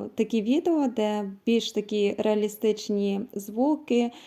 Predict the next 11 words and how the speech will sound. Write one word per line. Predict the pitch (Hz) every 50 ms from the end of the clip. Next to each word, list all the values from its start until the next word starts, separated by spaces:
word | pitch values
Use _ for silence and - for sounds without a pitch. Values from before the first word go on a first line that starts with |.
| - - _ _ -
е, | 208 196 196 196 196 -
поєднання | 226 220 220 214 202 208 208 208 208 208 202 202 202 196 196 196 196
також | - 196 196 196 - 202 196 - - -
із | 226 - 196 196 196 -
музикою. | 214 220 247 269 262 262 - 220 - - 214 214 214 220
Ну, | 233 262
мені | 269 262 247 233 233 240 247
подобається. | 247 247 208 190 196 190 185 190 196 196 196 196 - - 202 - - - - - - - - -
І | 214 226 226 226 226 226 214 202
я | - 220 233 233
дивлюся | 208 220 226 202 202 226 240 262 - - 247 233 233 226 226